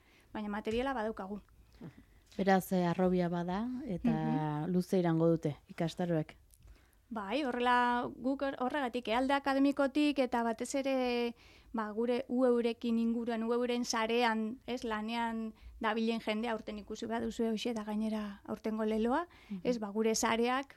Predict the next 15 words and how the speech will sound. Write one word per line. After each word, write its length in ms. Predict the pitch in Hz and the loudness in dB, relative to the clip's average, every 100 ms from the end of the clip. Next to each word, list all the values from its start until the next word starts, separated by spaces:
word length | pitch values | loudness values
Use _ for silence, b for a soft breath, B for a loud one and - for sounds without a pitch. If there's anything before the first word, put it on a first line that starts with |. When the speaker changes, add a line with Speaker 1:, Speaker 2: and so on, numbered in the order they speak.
| - | -10
Speaker 1:
bai, 520 | 220 226 226 220 220 | -6 -4 -2 0 -2
albidetuko 800 | 220 220 220 220 214 - - 233 | -2 -4 -4 -4 -6 -8 -4 -2
luke, 440 | 233 247 339 339 262 | -2 -2 -2 0 -2
ba, 120 | 196 | -4
bai 220 | 214 214 | -4 -4
ikastaro, 800 | 214 220 214 240 247 285 320 311 | -4 -8 -6 -6 -2 0 2 2
eh, 120 | 254 | 0
zein 220 | - 220 | -2 -2
bestelako 420 | 214 - 226 220 214 | -2 -4 -6 -6 -8
formatuen 760 | 226 220 226 233 233 226 233 | -6 -6 -6 -4 -2 0 -2
bitartez, 760 | 220 - 247 - 311 214 - - | -2 -4 -4 -2 -2 -2 -6 -10
ba, 100 | 208 | -10
eskaintza 460 | 196 - 214 214 208 | -8 -4 -2 -2 -2
hori 180 | 233 | 0
mantentzen. 720 | 262 220 220 240 254 302 139 | 0 -2 -2 -2 -2 -2 -2